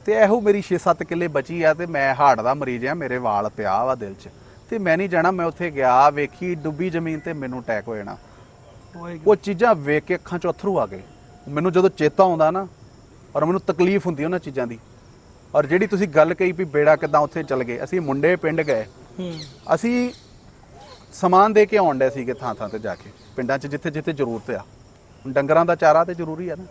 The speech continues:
Speaker 1: ਖਾਣ ਪੀਣ ਦਾ ਸਮਾਨ ਵੀ ਜ਼ਰੂਰਤ ਹੈ। ਹੁਣ ਜਦੋਂ ਦੇਣ ਗਏ ਤੇ ਉੱਥੇ ਸਾਡੇ ਨਾਲ ਉਹ ਖਾਲਸਾ ਏਡ ਵਾਲੇ ਵੀਰ, ਉਹਨਾਂ ਨੇ ਬੰਨ੍ਹ ਬੱਧਾ ਸੀ। ਉਹ ਚਾਰ ਕਰੋੜ ਰੁਪਏ ਤੋਂ ਜ਼ਿਆਦਾ ਪੈਸੇ ਲਾ ਕੇ ਉਹਨਾਂ ਨੇ ਜਿਹੜਾ ਫਸਲਾਂ ਤਿਆਰ ਕਰਕੇ ਦਿੱਤੀ, ਅ, ਦੁਬਾਰਾ ਜ਼ਮੀਨ,
Speaker 2: ਹੂੰ।
Speaker 1: ਨਾਲੇ ਬੰਨ੍ਹ ਬੱਧਾ ਵੱਡਾ।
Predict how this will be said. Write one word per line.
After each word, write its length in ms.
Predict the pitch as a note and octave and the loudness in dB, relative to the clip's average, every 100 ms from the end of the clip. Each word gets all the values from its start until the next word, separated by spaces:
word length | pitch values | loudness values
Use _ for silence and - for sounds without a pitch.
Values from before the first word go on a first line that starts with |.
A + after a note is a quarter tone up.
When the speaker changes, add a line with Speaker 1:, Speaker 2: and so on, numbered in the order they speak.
| - - | -10 -4
Speaker 1:
ਖਾਣ 160 | C3 | -4
ਪੀਣ 180 | - D#3 | -4 -6
ਦਾ 100 | D#3 | -4
ਸਮਾਨ 340 | D3+ C3 C3 | -4 -2 -2
ਵੀ 80 | E3+ | -2
ਜ਼ਰੂਰਤ 340 | D#3 C#3 C#3+ D#3 | -8 -10 -8 -12
ਹੈ। 60 | - F#3 E3+ F3 - - | -12 -20 -20 -20 -16 -4
ਹੁਣ 120 | A3 | -2
ਜਦੋਂ 220 | A3 A#3+ A3 | 0 -2 0
ਦੇਣ 360 | D#3+ G3+ A#3+ | 2 2 2
ਗਏ 300 | F#3 E3+ E3+ | 4 4 4
ਤੇ 140 | F3 G3+ | 4 0
ਉੱਥੇ 440 | F#3 G3 G3 F#3 - | 2 4 4 2 -2
ਸਾਡੇ 180 | D#3 F3 | -2 0
ਨਾਲ 180 | F3 F3+ | -2 -2
ਉਹ 60 | |
ਖਾਲਸਾ 380 | E3+ D3 C#3+ E3 | 4 4 4 0
ਏਡ 80 | E3 | 2
ਵਾਲੇ 160 | E3 | 2
ਵੀਰ, 200 | D#3+ E3 | 0 -4
ਉਹਨਾਂ 180 | F3+ F#3 | -4 -4
ਨੇ 60 | F#3+ | -2
ਬੰਨ੍ਹ 280 | C3+ E3 F3+ | 0 0 0
ਬੱਧਾ 320 | C3 B2 A#2+ | -4 -2 -4
ਸੀ। 140 | F#2+ - - - - - - | -6 -20 -20 -20 -20 -20 -16
ਉਹ 80 | D3 | -12
ਚਾਰ 340 | - D3+ D3 D3+ | 2 6 6 4
ਕਰੋੜ 240 | D3+ D3+ | -2 -2
ਰੁਪਏ 200 | C#3 E3+ | -2 -6
ਤੋਂ 100 | D#3+ | -2
ਜ਼ਿਆਦਾ 280 | C3+ A#2+ B2+ | 0 2 2
ਪੈਸੇ 260 | C3 B2+ | 0 -4
ਲਾ 220 | C3 A#2 G#2 | -4 -4 -4
ਕੇ 120 | B2+ | -6
ਉਹਨਾਂ 200 | C3 C3 | -4 -6
ਨੇ 120 | B2+ | -6
ਜਿਹੜਾ 160 | A#2+ B2 A#2 | -4 -4 -4
ਫਸਲਾਂ 260 | - A#2 | -6 -6
ਤਿਆਰ 340 | - A#2+ A2 A2+ | -2 0 0 -2
ਕਰਕੇ 280 | A#2 A2+ | -4 -4
ਦਿੱਤੀ, 280 | A#2 G#2+ C3+ | -8 -8 -10
ਅ, 240 | C3 B2 A2+ | -8 -8 -6
ਦੁਬਾਰਾ 340 | A#2 A2+ C#3 | -4 0 0
ਜ਼ਮੀਨ, 300 | D3+ D3 F3+ | 0 -4 -6
Speaker 2:
ਹੂੰ। 300 | G3 - G3 | -8 -12 0
Speaker 1:
ਨਾਲੇ 180 | D#3 F3 | 4 4
ਬੰਨ੍ਹ 260 | D#3+ G3 | 4 2
ਬੱਧਾ 260 | F3 A2+ B2 | 0 -2 -4
ਵੱਡਾ। 220 | A#2 G2 | -4 -10